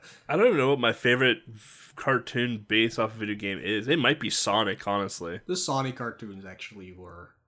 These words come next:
Speaker 2: pretty good for,
Speaker 1: It might
Speaker 2: for
Speaker 1: be
Speaker 2: the
Speaker 1: s-,
Speaker 2: time.
Speaker 1: it might be
Speaker 2: Yeah.
Speaker 1: Sonic.
Speaker 2: Nowadays, we, of course, have, like, the Castlevania slash, um, quote-unquote anime, uh, which is absolutely
Speaker 1: Yeah.
Speaker 2: amazing. But, uh,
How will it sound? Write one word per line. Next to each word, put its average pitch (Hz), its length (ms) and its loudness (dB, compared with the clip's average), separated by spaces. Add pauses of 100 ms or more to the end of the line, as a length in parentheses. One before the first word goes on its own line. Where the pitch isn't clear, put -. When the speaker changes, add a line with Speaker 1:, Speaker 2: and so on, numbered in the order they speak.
(240)
Speaker 2:
pretty 92 540 -16
good 92 260 -14
for, - 180 -8
Speaker 1:
It 117 140 -2
might 107 120 2
Speaker 2:
for 156 140 4
Speaker 1:
be 131 40 -2
Speaker 2:
the 113 80 -6
Speaker 1:
s-, - 60 -10
Speaker 2:
time. 98 240 -10
Speaker 1:
it 113 80 0
might 104 240 -2
be 101 60 -4
Speaker 2:
Yeah. 95 40 -4
Speaker 1:
Sonic. 90 680 -4
Speaker 2:
Nowadays, 139 540 0
we, 123 140 -4
of 117 100 -12
course, 117 280 -8
have, 113 260 -14
like, 101 200 -10
the 101 100 -14
Castlevania 101 1000 -12
slash, - 680 -10 (340)
um, 135 360 0 (180)
quote-unquote 120 680 -6
anime, 107 480 -10 (420)
uh, 104 120 -14
which 110 260 -10
is - 380 -6 (180)
absolutely 113 760 -2
Speaker 1:
Yeah. 107 40 -12
Speaker 2:
amazing. 113 540 -10 (320)
But, 131 260 -8
uh, 120 600 -8